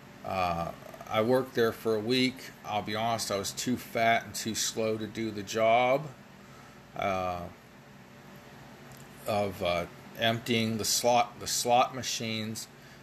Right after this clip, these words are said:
and, uh, counting the money. It was the, it wasn't the counting part I had trouble with. It was moving fast enough to empty the slots in the allotted amount of time. And they couldn't find a uniform that fit my fat ass,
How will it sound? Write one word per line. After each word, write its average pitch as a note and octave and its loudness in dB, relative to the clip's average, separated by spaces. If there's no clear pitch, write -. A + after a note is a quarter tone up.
and, G#2 0
uh, G2 0
counting A2 0
the G#2 -6
money. G#2 -4
It A2 0
was A#2 -2
the, A2 4
it F2+ -6
wasn't C#3+ 4
the F#2+ -6
counting B2 0
part A2 2
I G#2 0
had G2 0
trouble G#2+ 2
with. F#2+ -4
It G#2 -2
was F#2 -4
moving A#2 4
fast G#2+ 2
enough G#2 -4
to G#2 -6
empty G#2+ -4
the F#2+ -8
slots G#2 2
in G2+ -6
the G2 -4
allotted F#2+ 0
amount F#2 -4
of - -14
time. F2+ -6
And G#2 -2
they G#2 0
couldn't A2 2
find G#2+ 0
a G2+ -2
uniform G#2+ -2
that F#2 -6
fit - 0
my A2 0
fat G#2 2
ass, F#2+ 0